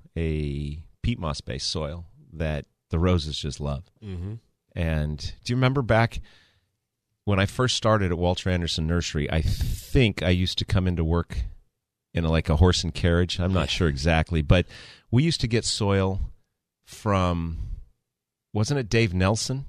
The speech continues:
Speaker 1: down in South Bay?
Speaker 2: Yeah.
Speaker 1: A special mix with fir bark and sand, and, and they would bring a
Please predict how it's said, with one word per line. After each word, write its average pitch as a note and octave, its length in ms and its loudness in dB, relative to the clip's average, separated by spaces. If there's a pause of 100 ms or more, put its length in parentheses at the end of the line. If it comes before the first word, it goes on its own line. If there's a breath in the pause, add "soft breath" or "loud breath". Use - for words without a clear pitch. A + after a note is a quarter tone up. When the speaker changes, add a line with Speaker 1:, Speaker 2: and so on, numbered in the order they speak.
Speaker 1:
down G2+ 220 0
in F#2 60 -4
South G2 380 -2
Bay? G2+ 340 -2
Speaker 2:
Yeah. F#2 280 -6
Speaker 1:
A F2+ 80 -2
special A2 480 0
mix G2 400 -2
with E2+ 140 -4
fir F#2 340 0
bark F2+ 440 0
and D2 120 -4
sand, F2 600 0
and, D#2 180 -4 (480 soft breath)
and E2 160 0
they F#2 100 4
would A2 200 0
bring G2+ 200 2
a D#2+ 80 0